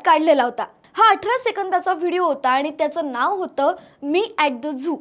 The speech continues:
चोवीस एप्रिल दोन हजार पाच रोजी अपलोड केलेल्या या व्हिडिओला तीनशे चौतीस मिलियन पेक्षा आता जास्त व्ह्यूज मिळालेत, तर सोळा मिलियन लोकांनी हा व्हिडिओ लाईक केलाय.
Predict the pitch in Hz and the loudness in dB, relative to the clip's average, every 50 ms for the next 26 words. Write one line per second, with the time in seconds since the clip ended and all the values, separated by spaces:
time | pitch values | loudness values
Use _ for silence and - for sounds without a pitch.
0 | - _ _ - - - - - - - 415 403 392 381 453 508 508 508 - - | -10 _ _ -10 -6 -4 -4 -4 -2 0 0 0 2 2 2 2 2 2 -2 -4
1 | - - 349 392 370 311 359 349 370 330 277 381 392 381 - 311 269 285 - - | -4 -4 -4 -4 -2 -2 -2 -2 -2 0 0 0 -2 0 2 2 4 4 2 0
2 | 349 320 311 285 233 269 302 320 285 277 269 269 269 294 285 294 294 285 277 277 | -4 -6 -8 -8 -6 -2 0 0 0 0 -2 -2 -2 -2 -2 -4 -4 -2 -2 -2
3 | 277 269 277 277 285 294 240 254 262 262 330 370 403 381 302 247 233 247 294 302 | 0 -2 -2 -2 -2 -4 -4 -4 -4 -2 0 0 0 0 0 0 0 0 0 -2
4 | - - 311 294 294 - - 427 415 415 - - 320 330 320 320 - 453 480 466 | -4 -6 -6 -6 -6 -6 -6 -6 -6 -4 -2 -2 -2 -2 -2 -2 -2 -2 -2 -2
5 | 440 403 359 330 349 359 349 349 339 269 - - 339 302 294 - 311 311 269 247 | -6 -6 -4 -4 -4 -6 -6 -8 -12 -12 -6 -4 -4 -4 -2 -4 -6 -6 -2 0
6 | 294 302 302 302 - 330 320 294 311 294 254 277 269 262 247 240 247 214 - - | 0 0 0 -2 -4 -4 -2 -2 -2 -4 -2 -2 0 0 0 0 -2 -4 -8 -12
7 | _ _ _ _ _ _ _ 453 494 466 - - - 427 370 381 403 466 453 440 | _ _ _ _ _ _ _ -2 -2 -2 -4 -4 -2 0 2 4 4 4 2 -2
8 | 427 403 392 403 403 392 370 339 - - 339 330 330 349 359 370 359 311 330 302 | -4 -6 -6 -6 -6 -6 -6 -6 -2 -2 -2 -2 -2 -2 -2 -2 -2 -2 -2 -4
9 | 294 294 285 311 330 302 294 311 302 - 294 254 233 - | -4 -4 -2 0 2 2 2 0 -2 -4 -2 -2 -2 -4